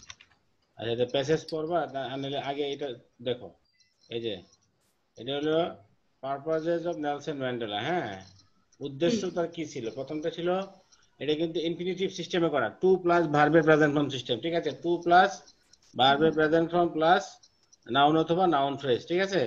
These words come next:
Speaker 1: এইভাবে করবা।
Speaker 2: আচ্ছা।
Speaker 1: তাহলে এটা দেখো। আর প্যাসেজটা, আহ, স্ক্রিনে কি প্যাসেজটা দিব না এটা রাখবো?
Speaker 2: Sir, প্যাসেজটা দিলেই হবে।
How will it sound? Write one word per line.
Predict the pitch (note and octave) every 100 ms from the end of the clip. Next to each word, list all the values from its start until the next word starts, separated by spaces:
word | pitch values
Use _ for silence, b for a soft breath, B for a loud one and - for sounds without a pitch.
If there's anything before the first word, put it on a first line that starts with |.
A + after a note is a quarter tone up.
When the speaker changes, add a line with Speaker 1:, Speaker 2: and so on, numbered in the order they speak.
| - _
Speaker 1:
এইভাবে | C#3 D3+ D#3
করবা। | D3 A#2+ G2 F2+ _ _ _ _ _ _ _ _ _ _ A#3+
Speaker 2:
আচ্ছা। | A#3+ - - - _ _ _ -
Speaker 1:
তাহলে | B2 C#3
এটা | D3+
দেখো। | D3 D3+ D3+ F3 A#3+ _ _ _ _ _ _ _ _ _
আর | A#2+
প্যাসেজটা, | B2 C#3 D3+ C#3+ D#3+ D#3+ D#3+ -
আহ, | C3 A#2+ D3+
স্ক্রিনে | - E3 E3+ F3
কি | F3
প্যাসেজটা | E3 D#3+ E3+ D#3+ F#3
দিব | F3+ F#3+
না | F3+ D3
এটা | D#3 E3
রাখবো? | D#3+ B2+ A2+ F#2 F2+ _ _ - - _ _ _ _ _ _ _ _ _ _ _ _ _ _ _ _ _
Speaker 2:
Sir, | - E4+ -
প্যাসেজটা | D#4 D4+ D#4+ - F4
দিলেই | D4+ D4+ D#4
হবে। | C4+ G#3